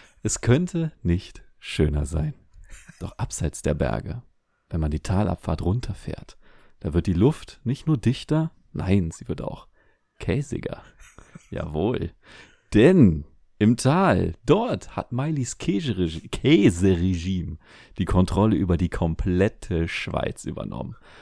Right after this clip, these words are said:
Und es ist eine Geißel für die Bevölkerung, komplett mit Sturmstiefeln und Käsefahne. Milchprodukte, die nicht aus Miley's Fabrik stammen, sind illegal, Laktoseintolerante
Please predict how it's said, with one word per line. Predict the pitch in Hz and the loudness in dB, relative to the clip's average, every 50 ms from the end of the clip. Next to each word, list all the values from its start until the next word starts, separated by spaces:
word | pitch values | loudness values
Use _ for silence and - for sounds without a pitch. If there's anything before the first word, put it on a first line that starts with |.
| - - - | -20 -18 -10
Und | - 87 76 | -4 -2 -2
es | 76 80 | 0 0
ist | 87 82 | 0 0
eine | 95 98 101 110 | 2 2 4 4
Geißel | 101 101 95 95 90 - 92 | 4 6 4 4 4 2 -2
für | - 92 85 | -4 -2 -2
die | 90 | -2
Bevölkerung, | 82 80 - - 85 85 82 85 87 85 82 | -4 -2 0 0 0 0 0 0 -2 -2 -2
komplett | - - 107 107 117 - 104 104 104 - - | -2 -2 -2 -2 -2 -2 -2 -2 -2 -2 -2
mit | 110 104 87 | -2 -2 -2
Sturmstiefeln | - - - 107 117 127 - - 110 107 - 117 104 - - | -2 -2 0 0 0 0 0 -2 -2 0 0 0 -2 0 2
und | 104 117 151 - | 2 2 2 0
Käsefahne. | - - - 90 78 78 73 - - 78 76 76 69 - _ - _ _ - - - - - - - - | -4 -4 -4 -2 -2 -4 -4 -4 -4 -4 -4 -4 -6 -8 _ -20 _ _ -20 -20 -20 -20 -20 -20 -8 -2
Milchprodukte, | 90 82 80 - - - 95 87 87 - - 92 | 0 0 0 0 0 4 4 4 4 4 2 2
die | 82 92 92 | 4 4 4
nicht | 92 104 127 - - | 4 4 2 2 0
aus | 151 147 - - | 0 0 0 0
Miley's | 139 127 123 120 113 - | 0 2 2 0 -2 -2
Fabrik | - 123 101 101 98 85 - | -2 -2 -2 -2 -4 -6 -6
stammen, | - - 92 87 90 90 | -4 -4 -2 -2 -2 -2
sind | 87 87 107 151 185 - | 0 2 2 2 2 0
illegal, | 160 127 117 110 98 101 98 98 92 92 | -2 0 0 0 0 0 0 0 -2 -2
Laktoseintolerante | 101 104 - - - - 196 214 190 165 - - 247 220 - - - 110 87 - - 80 76 73 - - - | -2 -4 -4 -4 -6 -6 -4 -2 -2 -2 -2 -2 -2 -2 -2 -2 -2 0 0 0 -2 -4 -6 -6 -8 -10 -12